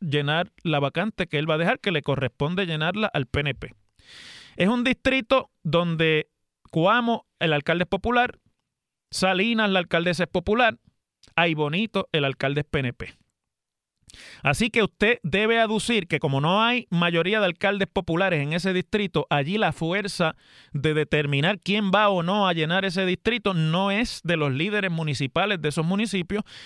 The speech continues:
y allí se va a dar una lucha encarnizada que el P N P va a tener que atender institucionalmente para que eso no se convierta en otro frente político más en un distrito en el que de por sí son débiles.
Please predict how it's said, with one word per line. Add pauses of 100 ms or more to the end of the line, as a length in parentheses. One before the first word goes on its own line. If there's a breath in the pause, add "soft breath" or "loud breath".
(100)
y
allí
se
va
a
dar
una
lucha
encarnizada
que
el
P
N
P
va
a
tener
que
atender
institucionalmente
para
que
eso
no
se
convierta (240 loud breath)
en
otro
frente
político
más
en
un
distrito
en
el
que
de
por
sí
son
débiles.